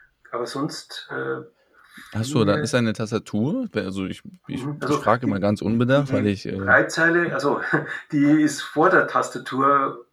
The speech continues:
Speaker 2: Mhm.
Speaker 1: physisch angeordnet, aber, ähm, die dient als Ausgabe. Die ist ja benannt nach dem Louis Braille, der die moderne Blindenschrift erfunden hat.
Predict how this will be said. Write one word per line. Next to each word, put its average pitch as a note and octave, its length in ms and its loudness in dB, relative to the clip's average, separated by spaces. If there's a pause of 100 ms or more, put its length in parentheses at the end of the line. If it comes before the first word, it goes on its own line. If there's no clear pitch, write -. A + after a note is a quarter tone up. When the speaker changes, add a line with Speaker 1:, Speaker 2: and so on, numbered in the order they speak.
(240)
Speaker 2:
Mhm. - 80 0
Speaker 1:
physisch G#2+ 380 0
angeordnet, C#3+ 680 0 (220)
aber, C#3+ 360 6
ähm, C3 440 0 (400)
die C#3 120 -6
dient D#3 200 -4
als - 520 -2
Ausgabe. C3 800 2 (460)
Die C#3+ 100 0
ist C#3 100 0
ja C#3+ 60 2
benannt B2 380 2
nach C#3+ 160 4
dem C3 160 -2
Louis B2 220 0
Braille, A#2+ 380 2
der C3 380 0
die B2 240 -10 (460)
moderne C3 540 0
Blindenschrift C#3+ 760 -2
erfunden C#3 520 -4
hat. F#3 280 -2